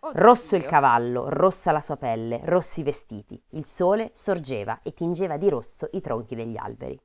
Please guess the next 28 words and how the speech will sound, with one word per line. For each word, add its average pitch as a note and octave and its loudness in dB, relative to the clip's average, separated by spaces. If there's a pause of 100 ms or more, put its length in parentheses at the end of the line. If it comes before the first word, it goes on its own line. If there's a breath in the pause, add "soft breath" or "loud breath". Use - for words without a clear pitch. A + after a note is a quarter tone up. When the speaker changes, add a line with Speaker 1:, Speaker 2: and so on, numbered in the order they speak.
(120)
Speaker 2:
Quindi D#3+ -4
hai B2 -2
cavalieri D3+ 0
del C3 0
colore C3+ 0
della... A2+ 0
dell'alba. A2+ -6 (920)
Speaker 1:
Dell'Apocalisse G#3+ 0
più F3+ -6
che - 4
altro. F3+ 4
Ma B3+ 4
te - 0
ne G#4 6
vedi G#3+ 6
uno G#3+ 2
con G#3 4
la G3+ 8
pelle G#3+ 2
rossa, G#3+ -2
i G#3 -2
capelli G#3 -2
rossi, G#3+ 0
tutto A3+ 2
rosso? G#3+ 4
Speaker 2:
Sì, - -8
è D3+ 0
guerra. D#3 -2